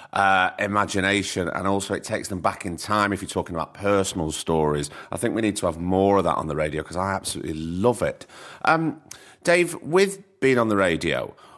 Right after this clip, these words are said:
what, what have you, what did you, or have, what have you discovered about yourself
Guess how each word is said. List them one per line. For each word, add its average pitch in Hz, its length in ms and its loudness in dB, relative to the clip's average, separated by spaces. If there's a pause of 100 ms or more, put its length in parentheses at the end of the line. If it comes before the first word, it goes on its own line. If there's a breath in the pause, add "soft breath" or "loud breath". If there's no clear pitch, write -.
(100)
what, - 880 0 (160)
what 139 240 4
have 143 160 0
you, 143 300 4
what 147 120 2
did 143 140 -6
you, 147 480 6 (340)
or 120 200 4
have, 123 540 0
what 104 180 0
have 117 80 -6
you 127 100 0
discovered 110 640 0
about 104 500 2 (140)
yourself 107 960 0